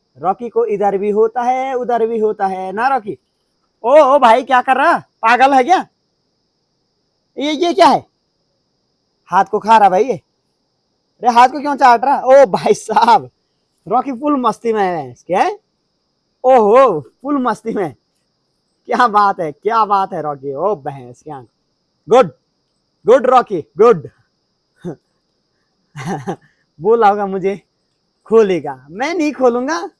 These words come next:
ये तो उम्मीद छोड़ दे, मैं खोलने वाला नहीं। ओ भाई साहब, रॉकी की मस्ती भयंकर है भाई। ओहो, ओहो,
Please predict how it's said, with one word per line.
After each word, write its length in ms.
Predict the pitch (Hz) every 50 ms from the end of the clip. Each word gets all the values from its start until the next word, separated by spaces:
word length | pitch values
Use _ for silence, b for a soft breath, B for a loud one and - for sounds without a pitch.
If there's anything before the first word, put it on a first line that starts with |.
| _ _ -
ये 160 | 214 262 269
तो 120 | 247 285 302
उम्मीद 260 | 294 269 294 285 226
छोड़ 260 | - 262 254 240 233
दे, 200 | 233 294 330 285 - _ _ _ -
मैं 120 | 190 233
खोलने 340 | - - 220 214 202 190 190
वाला 260 | 190 196 208 208 208
नहीं। 200 | 196 185 160 123 - _ _ _ _ _ _ _ _ _ _ _ _ _ _ _ _
ओ 160 | 190 220 247 220
भाई 300 | 147 165 170 180 170 160
साहब, 480 | - - 156 160 175 185 175 147 107 _ _ _ _ _ _ _ _ _ _ _ _ _ _ _ _ _ _ _ _ _ _ _ _ _ _ _ _ _ _ _ _ _ _ _ _ _ _
रॉकी 340 | 139 151 170 - - 233 208
की 80 | 185 220
मस्ती 360 | 208 190 170 156 - _ - 175
भयंकर 340 | 170 190 185 180 165 156 151
है 140 | 170 165 151
भाई। 180 | 165 196 233 - - _ _ _ _ _ _ _ _ _ _ _ _ _ _ _ _ _
ओहो, 320 | 269 277 269 208 254 240 226 214 - - _ _ _ _ _ _ _ _ _ _ _ _ _ _ _ _ _ _ _
ओहो, 1120 | - 247 254 247 240 233 226 214 196 190 190 190 185 165 165 160 143 135 139 139 135 131 135